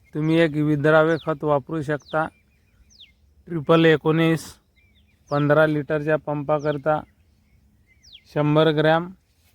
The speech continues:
किंवा त्याच्यासोबत जास्तीत जास्त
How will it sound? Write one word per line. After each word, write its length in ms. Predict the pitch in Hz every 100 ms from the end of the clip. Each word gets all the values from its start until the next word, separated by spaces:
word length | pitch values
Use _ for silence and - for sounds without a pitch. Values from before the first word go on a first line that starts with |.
| _ _ - _ _ _ _ -
किंवा 260 | 151 160 165
त्याच्यासोबत 760 | 151 143 160 135 151 156 156 _ _ _ _ _ 139
जास्तीत 440 | 143 135 - 151
जास्त 320 | 147 147 -